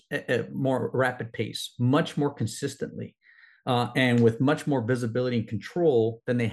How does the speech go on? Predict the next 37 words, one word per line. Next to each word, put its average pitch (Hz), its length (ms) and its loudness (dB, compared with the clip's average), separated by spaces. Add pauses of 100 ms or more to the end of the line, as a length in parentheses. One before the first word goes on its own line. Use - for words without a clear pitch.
have 107 180 -2
been 104 160 -4
able 101 120 -8
to - 120 -8
in 101 60 0
the 98 80 -2
past. - 520 -12 (540)
And 139 120 4
we 147 100 4
can 120 160 0
do 143 160 4
it 139 160 -2
extremely 143 840 -2
rapidly - 440 -6
'cause 113 160 0
I 127 80 6
don't 135 140 0
have 131 160 0
to 98 140 -6 (100)
build 127 560 2 (400)
stacks - 460 -8
of 120 100 -2
hardware 120 460 2
and 101 120 -8
figure 123 200 0
out 110 40 0
how 113 60 -2
to 104 80 -6
configure 147 500 -4
it. 107 140 -6 (480)
I 127 80 2
literally 135 420 4
just 117 420 -2
subscribe 123 560 -4
to 127 180 -4
a - 20 -2
licensed 117 600 -4